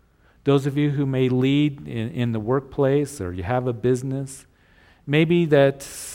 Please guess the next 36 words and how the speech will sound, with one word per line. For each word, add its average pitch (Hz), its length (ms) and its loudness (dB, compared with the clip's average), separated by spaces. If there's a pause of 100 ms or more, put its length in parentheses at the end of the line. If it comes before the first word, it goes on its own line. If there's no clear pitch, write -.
you 156 920 0
are 131 320 2 (400)
out 156 200 4
in 160 140 0
the 151 80 -2
community, 139 720 -2
that 107 280 -4
you 127 340 0
are, 113 260 2 (320)
you 131 120 -2
know, 127 100 0
ministering 127 920 -4
or 104 120 -4
you're 107 120 -2
volunteering, 131 840 -2
or 101 200 -2 (300)
those 165 220 4
of 151 140 0
you 151 160 2
who 135 200 0
lead 147 340 2
in 127 240 -2
ministry, 104 680 -4 (760)
that 120 200 2
the 123 80 0
people 185 500 0
that 135 180 2
are 127 100 0
looking 131 400 -2
to - 160 -10
you, 95 220 -6
they're 120 160 -2
gonna 151 260 -2
learn 147 260 -2
from 101 280 -10
you. 87 240 -16